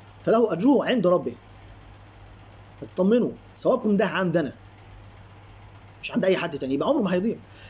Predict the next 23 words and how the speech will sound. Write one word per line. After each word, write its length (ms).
"فله 320
أجره 360
عند 180
ربه 360
ولا 200
خوف 320
عليهم 280
ولا 120
هم 160
يحزنون". 240
احنا 140
قلنا 180
قبل 140
ذلك: 260
"لا 120
خوف 340
عليهم"، 420
أي 80
لا 120
خوف 260
عليهم 320
مما 180
تركوه 440